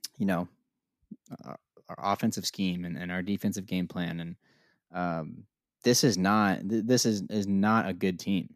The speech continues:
Like, this is a team that we should come in here as banged up as we are and win by two touchdowns. Like, no ifs, ands, buts about it. Like, will that happen? I don't know. It should.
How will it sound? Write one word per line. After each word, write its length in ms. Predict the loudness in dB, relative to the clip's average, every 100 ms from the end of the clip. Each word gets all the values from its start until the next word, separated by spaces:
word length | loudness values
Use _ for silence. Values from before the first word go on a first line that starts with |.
| _
Like, 220 | -6 -6 _ _ _ _ _ _ _ _ _ 2
this 360 | 6 8 6
is 180 | 4 6
a 80 | 4
team 560 | 4 6 8 8 6
that 220 | 6 4 4
we 180 | 2
should 240 | 2 -2 -4
come 220 | 0 2
in 120 | 2
here 240 | 2 0 2
as 220 | 2 0
banged 340 | 2 4 6
up 200 | 4 6
as 160 | 4 4
we 120 | 4
are 400 | 4 4 0 -4 _ -10
and 200 | -4 2
win 200 | 4 4
by 160 | 4 2
two 180 | 0
touchdowns. 640 | 0 2 0 -4 -8 -16 -20 _ _ _ _ _ _
Like, 200 | 0 0 _ _ _ _ _ _ _ _ _ _ _ _ _
no 360 | 4 8 8 8
ifs, 240 | 6 4 4
ands, 480 | 4 4 4 0 -6 _ _ 2
buts 240 | 2 2
about 320 | 0 0 0
it. 80 | -4 -2
Like, 240 | -2 -2 -12 -6
will 220 | 2 4
that 180 | 4 2
happen? 400 | 2 4 4 4 2
I 120 | 0
don't 120 | 0
know. 300 | -2 -6 -10 _ _ _ _ _ -4
It 120 | 0
should. 640 | 4 6 8 8 4 0